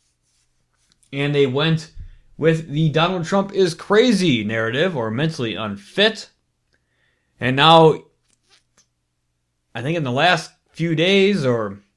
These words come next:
less than a week anyway, Donald Trump had his physical and a mental assessment from the same doctor who did President Bush and President Obama,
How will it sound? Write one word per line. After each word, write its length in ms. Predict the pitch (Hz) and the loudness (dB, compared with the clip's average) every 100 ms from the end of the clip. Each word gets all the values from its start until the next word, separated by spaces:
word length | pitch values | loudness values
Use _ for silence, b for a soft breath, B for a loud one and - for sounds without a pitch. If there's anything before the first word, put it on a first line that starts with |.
| - - | -18 -2
less 260 | 190 208 | 0 0
than 100 | 156 | -4
a 80 | 123 | -4
week 280 | 135 208 160 | -2 -2 -2
anyway, 600 | 151 147 143 165 196 202 _ _ _ _ _ | -2 -2 0 0 -2 -8 _ _ _ _ _
Donald 240 | - 170 160 | -8 -4 0
Trump 220 | 175 135 | -2 0
had 220 | 139 147 | 0 0
his 140 | 120 - | -2 -6
physical 640 | 165 160 160 160 165 _ _ _ _ _ _ _ _ _ _ _ _ _ _ _ _ _ _ _ _ | -6 -6 -6 -8 -8 _ _ _ _ _ _ _ _ _ _ _ _ _ _ _ _ _ _ _ _
and 240 | - 190 190 | 0 2 2
a 60 | |
mental 460 | 156 175 175 165 127 | 2 0 0 -2 -2
assessment 580 | 127 196 196 196 196 - _ _ _ _ _ | -2 -2 -2 -6 -8 -12 _ _ _ _ _
from 280 | 147 139 | -2 -2
the 100 | 127 | -4
same 480 | 113 165 147 127 104 _ _ _ | -8 -6 -4 -4 -8 _ _ _
doctor 480 | - 160 185 196 190 | 0 0 0 -4 -4
who 80 | 143 | -6
did 360 | 120 107 98 - _ _ _ _ | -6 -6 -8 -14 _ _ _ _
President 420 | 113 107 98 90 | -12 -10 -14 -4
Bush 480 | 143 208 208 - - _ _ _ - | 2 2 0 -12 -18 _ _ _ -14
and 260 | 104 98 | -14 -8
President 460 | 127 127 120 107 - | -4 -2 -4 -10 -10
Obama, 720 | 110 104 131 180 202 208 202 | -12 -4 -2 0 0 -2 -6